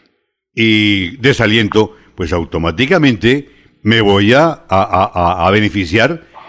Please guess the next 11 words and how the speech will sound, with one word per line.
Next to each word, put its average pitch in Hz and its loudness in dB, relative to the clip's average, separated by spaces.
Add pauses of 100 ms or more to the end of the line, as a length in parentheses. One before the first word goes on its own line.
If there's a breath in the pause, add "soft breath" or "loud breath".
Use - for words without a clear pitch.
(260 loud breath)
del 117 0
oxivirus. 110 0
Entonces, 104 -2
¿qué 156 2
hago? 160 0
Pues 95 -2
llamar 87 0
a 185 2
don 190 2
Wilson 120 -2
Chaparro 117 -2